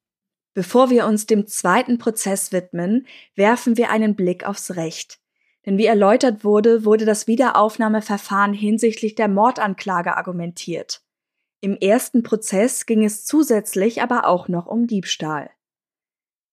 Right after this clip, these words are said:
Im österreichischen Zentralblatt für die juristische Praxis wurde neunzehnhundertachtundzwanzig eine Abhandlung zum Thema Strafteilung abgedruckt.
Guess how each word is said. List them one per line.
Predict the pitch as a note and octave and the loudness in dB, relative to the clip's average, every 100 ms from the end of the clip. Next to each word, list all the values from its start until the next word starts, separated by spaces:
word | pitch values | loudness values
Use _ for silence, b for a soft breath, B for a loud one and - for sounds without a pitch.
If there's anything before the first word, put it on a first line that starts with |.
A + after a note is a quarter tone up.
| _ | _
Im | - G#3 G#3+ | -4 -2 0
österreichischen | C4+ - C4 B3+ A3+ A3+ A3+ A3+ A3 | -2 0 0 2 0 0 -4 -4 -2
Zentralblatt | A3+ G#3+ - F#3+ F#3+ A#3 A3 G#3+ - | -2 -4 -4 -2 0 2 0 0 -2
für | G#3+ | -6
die | G3+ | -2
juristische | F#3+ F#3+ G#3+ A3+ G#3+ G#3 | 0 0 -2 -4 -4 -8
Praxis | - F#3 - A3 B3+ - - _ _ - | -6 -8 -6 -2 -2 -4 -14 _ _ -4
wurde | G#3 B3+ B3+ | 2 2 4
neunzehnhundertachtundzwanzig | A#3+ A#3+ C4 C#4 A#3+ A#3+ A3 - G#3+ A#3+ A#3 - G3+ G3+ G#3+ A3 - | 2 2 0 0 2 2 0 -4 -4 -4 -4 -2 -2 -2 -2 -4 -2
eine | F#3+ G3+ | -2 2
Abhandlung | - G3 - G#3 G3 G3+ G3+ | 0 0 -2 -2 0 -2 -2
zum | - A3+ | -4 -4
Thema | - F#3+ F#3+ B3 | -2 -2 -2 -4
Strafteilung | - A#3+ G#3 G3+ - F#3+ F3+ F3 F3 | -4 0 0 0 -4 -2 0 0 -2
abgedruckt. | F3+ - F3 F3 D#3+ D3+ - - | -6 -6 -8 -4 -6 -6 -10 -12